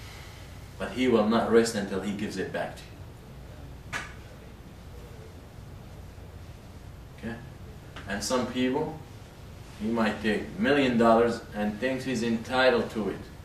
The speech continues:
You owe him. And he might, and you might never see him. Okay? So very important that we don't like that.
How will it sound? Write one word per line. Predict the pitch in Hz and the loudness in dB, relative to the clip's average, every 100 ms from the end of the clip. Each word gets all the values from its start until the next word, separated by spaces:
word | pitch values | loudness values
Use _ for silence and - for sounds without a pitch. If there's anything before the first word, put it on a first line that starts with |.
| - - - - | -14 -14 -14 0
You | 107 117 | 4 4
owe | 135 143 | 8 8
him. | 127 107 - - - - - - - - - - - - - - - | 8 4 0 -10 -14 -16 -16 -16 -18 -16 -14 -14 -16 -16 -18 -18 -8
And | 98 | -2
he | 107 113 | 2 4
might, | 110 101 - - 95 | 6 4 2 -6 -4
and | 98 | -2
you | 101 | 0
might | 98 92 90 | 0 0 -2
never | 101 95 | -4 -2
see | 92 - 87 | -4 -6 -8
him. | - - - - - - - - - - - - - - - - - - - - - - - - - - - - - - - - - - - - - - - - - - - 90 | -10 -12 -14 -16 -16 -16 -16 -16 -16 -16 -16 -16 -16 -14 -14 -14 -14 -14 -14 -14 -14 -14 -14 -14 -14 -14 -14 -12 -12 -12 -14 -14 -14 -14 -14 -14 -14 -16 -16 -14 -14 -14 -12 -10
Okay? | 90 113 113 - - - - | -4 -4 -4 -12 -14 -14 -12
So | 95 | -2
very | 98 117 110 | 6 8 8
important | 104 107 98 90 | 4 0 0 0
that | 92 90 - - - - | -2 -2 -4 -10 -16 -12
we | 95 95 | -4 0
don't | 95 | 0
like | 92 85 | 0 -4
that. | - | -6